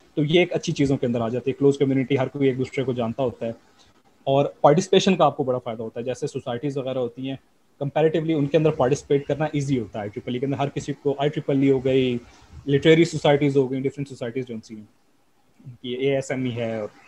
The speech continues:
उसके अंदर आपकी participation comparatively easy हो जाती है। हर किसी को मौका मिलता है काम वगैरह करने का, हर किसी को मौका मिलता है कुछ ना कुछ करने का। और इसके अलावा अगर आप,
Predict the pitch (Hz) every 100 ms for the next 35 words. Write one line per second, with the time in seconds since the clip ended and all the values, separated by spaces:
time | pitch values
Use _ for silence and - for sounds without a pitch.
0 | - - - 156 185 170 156 185 151 139
1 | 147 - 147 147 131 - 139 127 139 131
2 | 135 135 151 131 147 - 175 165 143 127
3 | 143 127 117 127 127 120 131 123 123 113
4 | 120 117 127 123 120 120 - 139 139 123
5 | 117 127 120 131 123 - - - 151 156
6 | 131 - 95 95 - - _ _ _ _
7 | _ - _ _ _ _ _ _ _ -
8 | 180 190 190 185 - 233 233 190 190 175
9 | 160 180 175 170